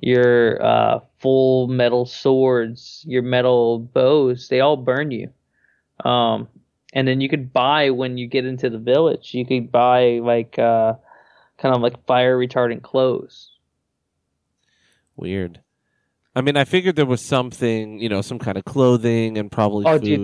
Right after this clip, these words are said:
Speaker 1: dude, they don't spell anything out for you.
Speaker 2: Not at all. I couldn't figure it out. I was like, "I don't know."
Speaker 1: I'm still going after some of the shrines, and some of the shrines, they just pretty much throw you in there,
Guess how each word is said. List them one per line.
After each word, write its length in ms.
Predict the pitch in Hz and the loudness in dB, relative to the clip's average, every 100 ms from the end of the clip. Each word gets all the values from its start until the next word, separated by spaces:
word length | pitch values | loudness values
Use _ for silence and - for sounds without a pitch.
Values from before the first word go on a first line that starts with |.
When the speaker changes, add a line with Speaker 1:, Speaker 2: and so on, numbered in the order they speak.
| 98 | -6
Speaker 1:
dude, 120 | - | -4
they 120 | 143 | 0
don't 160 | 160 170 | 0 0
spell 360 | - - 143 131 | -6 -2 -2 -2
anything 340 | 131 131 120 | -6 -8 -8
out 200 | 117 165 | -6 -8
for 140 | - | -8
you. 180 | 107 - - | -10 -12 -16
Speaker 2:
Not 280 | - 123 131 | -4 0 0
at 100 | 110 | 2
all. 340 | 123 110 - _ _ _ | 2 0 -6 _ _ _
I 60 | |
couldn't 300 | 113 143 135 | -6 -2 -2
figure 240 | 120 127 117 | -2 -4 0
it 60 | |
out. 180 | 123 117 | 0 0
I 60 | 107 | 0
was 140 | 107 | -2
like, 200 | 107 101 - | -4 -8 -8
"I 440 | 98 107 107 104 | -6 -4 -4 -4
don't 180 | 98 92 | -4 -6
know." 200 | 73 69 - _ _ _ _ _ _ _ _ _ _ _ _ _ - - _ _ | -10 -14 -20 _ _ _ _ _ _ _ _ _ _ _ _ _ -20 -20 _ _
Speaker 1:
I'm 120 | 196 | -2
still 200 | 190 208 | 2 0
going 360 | 185 190 185 175 | 2 2 2 0
after 240 | 170 - | -4 -4
some 220 | 160 160 | -4 -4
of 60 | 156 | -4
the 80 | 143 | -6
shrines, 560 | - 131 131 170 196 | -4 -2 0 -2 -4
and 180 | - 135 | -8 -4
some 140 | 160 175 | -2 -2
of 80 | |
the 40 | 180 | -4
shrines, 540 | - 131 143 175 135 | -4 -4 -2 -4 -6
they 200 | 127 131 | -2 -2
just 260 | 123 127 131 | -2 -8 -4
pretty 160 | 143 | -4
much 180 | 147 135 | -4 -6
throw 300 | - 131 139 | -4 0 2
you 240 | 147 139 131 | 2 0 -2
in 160 | 139 | -2
there, 320 | 165 196 208 | 0 0 -2